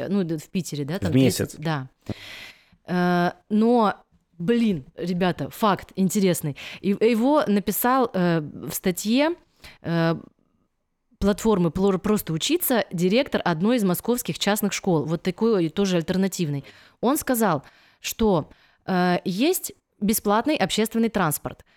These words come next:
Speaker 1: Государство выделяет на него по три тысячи рублей, типа, в месяц на человека, и вот ты можешь бесплатно им пользоваться. Как и общеобразовательной школой.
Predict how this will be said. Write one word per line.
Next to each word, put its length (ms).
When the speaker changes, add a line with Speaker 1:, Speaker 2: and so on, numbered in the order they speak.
Speaker 1:
Государство 760
выделяет 600
на 100
него 680
по 100
три 220
тысячи 680
рублей, 540
типа, 220
в 80
месяц 280
на 100
человека, 480
и 140
вот 160
ты 80
можешь 240
бесплатно 560
им 220
пользоваться. 580
Как 220
и 40
общеобразовательной 760
школой. 340